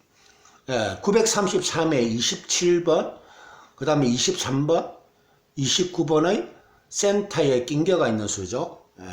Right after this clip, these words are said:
좀 이게 나올 듯, 나올 듯 하면서 지금 나오지 않고 이번에 삼십 번이 출연을 했죠. 그죠? 삼십 번도 역시 이십육 번과 같은 맥락이 있는 수였으니까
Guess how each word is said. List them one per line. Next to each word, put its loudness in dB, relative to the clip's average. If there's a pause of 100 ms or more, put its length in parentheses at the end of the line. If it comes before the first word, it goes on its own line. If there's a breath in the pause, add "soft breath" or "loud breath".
(400)
좀 -12
이게 -2
나올 2
듯, 4
나올 2
듯 0
하면서 0
지금 -4
나오지 0
않고 -4 (340 loud breath)
이번에 -2
삼십 -4
번이 -2 (320)
출연을 -2
했죠. -12
그죠? -14 (180 loud breath)
삼십 0
번도 2
역시 0 (360 loud breath)
이십육 2
번과 2
같은 0 (380)
맥락이 4
있는 2
수였으니까 -2